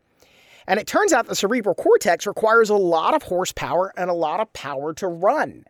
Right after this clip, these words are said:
It requires, um, a large amount of energy at any given time to, uh, to run the system, et cetera. And so what happens is, is that late in the day when your will reserves are tapped and that kind of thing,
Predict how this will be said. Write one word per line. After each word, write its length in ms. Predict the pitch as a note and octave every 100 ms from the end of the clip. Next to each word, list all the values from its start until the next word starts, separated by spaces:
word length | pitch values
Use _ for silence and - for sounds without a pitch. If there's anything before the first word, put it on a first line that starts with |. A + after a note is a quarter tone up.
| _ _ _ _ _ -
It 180 | A3+ B3+
requires, 680 | A3 - E3 E3 F3+ F3 - -
um, 500 | D3+ D3 C#3 C3 A#2+ _ _ _ _ _
a 80 | D#3+
large 520 | D#3+ D#3+ G3+ A#3 F3
amount 260 | D#3+ C#3+ C#3
of 80 | D3+
energy 420 | E3 A#2 G#2+ G#2+
at 60 | A2+
any 160 | B2
given 280 | A#2 A2 G#2+
time 440 | - A#3+ D#3 C3 C#3 - - _
to, 300 | - F3+ D#3+
uh, 140 | C#3 -
to 100 | -
run 200 | C#3+ C#3
the 80 | B2
system, 360 | - A2+ - F#2+
et 120 | F2+
cetera. 360 | A2 D#2+ C#2 - _ _ - _
And 200 | F3+ F3
so 220 | - F#3+ D#3+
what 220 | D#3 C3+
happens 480 | G3 G4 - C3+ G2
is, 320 | D#2 A#2 - _ _ _ -
is 160 | E3+
that 100 | G#3
late 180 | E3 F3
in 60 | D3+
the 60 |
day 320 | D3+ D3 C3 C#3
when 120 | C#3
your 120 | C3
will 180 | B2+ C#3
reserves 480 | C#3 A2+ A2+ G#2+ G2
are 80 |
tapped 380 | F#2+ - D#2+ -
and 80 | G#2
that 140 | F#2+
kind 120 | - G2+
of 100 | F2
thing, 460 | D#3 C#3+ C#3 C3+